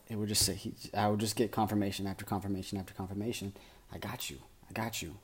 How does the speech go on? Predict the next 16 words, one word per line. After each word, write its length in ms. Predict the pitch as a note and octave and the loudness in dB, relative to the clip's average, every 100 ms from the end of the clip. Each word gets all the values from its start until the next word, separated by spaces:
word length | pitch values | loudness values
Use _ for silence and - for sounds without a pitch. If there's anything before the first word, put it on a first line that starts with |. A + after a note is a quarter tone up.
| - | -8
I 60 | G2 | 0
got 280 | A2 G#2 | 0 0
you. 100 | F#2 F2+ | -4 -6
It's 100 | F2+ | -8
time 240 | - G#2+ | -2 2
to 60 | A2 | 2
get 80 | G#2 | 2
you 60 | |
back 160 | G2+ F#2 | -2 -4
to 60 | - | -4
San 200 | G2 F#2+ | -2 -2
Diego." 400 | E2+ - G2 G#2 - - - - - - - - - - - - - | -4 -8 -10 -12 -18 -20 -20 -20 -20 -20 -20 -20 -20 -20 -20 -20 -4
So 180 | - A2 | 0 4
I 40 | |
said, 160 | G#2 A2 | 4 6
"Okay, 340 | A2 G#2 G#2 | 6 6 6